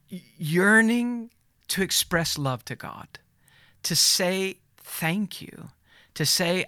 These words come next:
"I am yours." Or as Paul says in, in, uh, Romans, "Now unto him." You know, "I wanna wake up," and those, that's my yearning before my feet hit the floor. And you really want to live that way now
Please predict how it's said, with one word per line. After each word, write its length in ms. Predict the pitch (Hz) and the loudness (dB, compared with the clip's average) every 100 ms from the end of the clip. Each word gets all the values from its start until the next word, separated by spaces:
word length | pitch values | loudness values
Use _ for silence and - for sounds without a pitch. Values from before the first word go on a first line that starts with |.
| _ _ _ _ _ _ - | _ _ _ _ _ _ 0
"I 160 | 170 190 | 4 4
am 180 | 170 | 4
yours." 380 | 160 170 127 113 - | 4 4 4 0 2
Or 140 | 170 | 2
as 100 | 147 | 2
Paul 320 | - - 180 | 0 0 2
says 260 | - 170 147 | 0 -4 -4
in, 160 | 131 - | -6 -4
in, 240 | 135 123 | -2 -2
uh, 320 | - 113 110 113 | -2 -4 -4 -4
Romans, 500 | 117 117 117 123 - - - - - | -2 0 0 -2 -8 -12 -20 -16 -2
"Now 640 | 117 135 151 151 147 143 _ - | 2 2 2 0 -2 -6 _ -2
unto 320 | 127 120 113 | -2 -2 -4
him." 600 | - - 76 90 - - _ _ - | -4 -6 -8 -10 -12 -16 _ _ -6
You 100 | 127 | -2
know, 100 | 127 | 0
"I 80 | 139 | 2
wanna 180 | 143 | 0
wake 300 | 131 139 135 | 0 0 0
up," 180 | 143 - 139 | -4 -4 -4
and 140 | 135 | 0
those, 280 | 156 170 - - - - | 2 0 -2 -8 -18 -4
that's 320 | 160 156 - | -2 -2 -2
my 260 | 143 135 - | -2 -2 -6
yearning 560 | - 127 147 151 151 139 - - | -6 -2 2 2 0 -2 -8 -12
before 240 | 131 160 | -4 0
my 160 | 139 127 - - | 0 -2 -4 0
feet 220 | 208 - | 0 0
hit 180 | 139 151 | -6 -4
the 80 | 135 | -6
floor. 400 | - - - - - - - - - - - | -8 -8 -8 -10 -14 -18 -16 -16 -16 -8 2
And 180 | 190 220 | 4 6
you 100 | 208 | 6
really 360 | 247 302 302 | 4 2 2
want 460 | 156 143 208 185 - | 2 4 4 4 0
to 120 | 202 | -2
live 180 | 147 135 | 0 0
that 180 | 135 131 | 0 0
way 120 | 127 | 0
now 400 | 123 117 127 | 0 0 -2